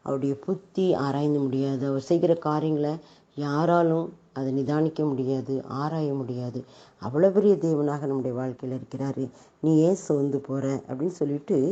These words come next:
யா-, ஏசாயா மூலமாக யாக்கோபுக்கும் இஸ்ரவேலுக்கும் இந்த காரியத்தை சொல்றாரு. யாக்கோபு அப்படின்னா ஆண்டவரை மறுதலித்தவன், ஏமாத்துக்காரன், எத்தன். யாக்கோபு ஆண்டவரை அறியாத ஜனம், ஆண்டவரை பிடிக்காத, பற்றி கொள்ளாத ஜனம், இதுதான் யாக்கோபு.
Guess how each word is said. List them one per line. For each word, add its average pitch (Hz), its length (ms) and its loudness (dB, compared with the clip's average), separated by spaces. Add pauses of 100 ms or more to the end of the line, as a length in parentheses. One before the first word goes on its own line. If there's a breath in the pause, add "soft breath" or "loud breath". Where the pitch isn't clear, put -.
யா-, 139 260 2
ஏசாயா 151 380 2
மூலமாக 135 500 2 (640 loud breath)
யாக்கோபுக்கும் 170 680 4
இஸ்ரவேலுக்கும் 190 760 2 (120)
இந்த 165 140 -2
காரியத்தை 139 380 0
சொல்றாரு. 127 360 -4
யாக்கோபு 151 480 2
அப்படின்னா 151 440 2 (480 soft breath)
ஆண்டவரை 156 400 2
மறுதலித்தவன், 156 800 2 (200)
ஏமாத்துக்காரன், 156 800 0 (100)
எத்தன். 139 600 -4 (380 loud breath)
யாக்கோபு 151 360 2
ஆண்டவரை 156 320 4
அறியாத 156 440 2
ஜனம், 160 320 2
ஆண்டவரை 151 300 2
பிடிக்காத, 160 560 0
பற்றி 165 340 -2
கொள்ளாத 165 400 4
ஜனம், 156 420 -2
இதுதான் 180 300 0
யாக்கோபு. 135 420 -2